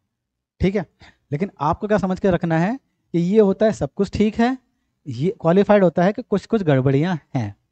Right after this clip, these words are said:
आपको सिर्फ नॉलेज के लिए समझा देता हूँ, एडवर्स और डिस्क्लेमर क्या होता है। एडवर्स वो ओपिनियन होती है या फिर वो रिपोर्ट होती है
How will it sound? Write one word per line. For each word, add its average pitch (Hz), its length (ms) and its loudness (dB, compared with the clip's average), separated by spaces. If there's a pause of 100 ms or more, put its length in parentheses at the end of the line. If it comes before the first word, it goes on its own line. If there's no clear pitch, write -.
(920)
आपको 151 280 -2
सिर्फ 214 140 0
नॉलेज 170 260 2
के 202 80 0
लिए 196 60 2
समझा 165 200 2
देता 139 200 0
हूँ, 208 180 -6
एडवर्स 151 360 0
और 190 60 -4
डिस्क्लेमर 160 420 -2
क्या 147 140 0
होता 131 180 0
है। 202 140 -6 (160)
एडवर्स 160 400 0
वो 180 160 0
ओपिनियन 170 260 -2
होती 151 260 -2
है 170 200 0 (920)
या 143 180 -2
फिर 170 140 0
वो 139 220 2
रिपोर्ट 185 340 2
होती 143 240 -2
है 156 200 -2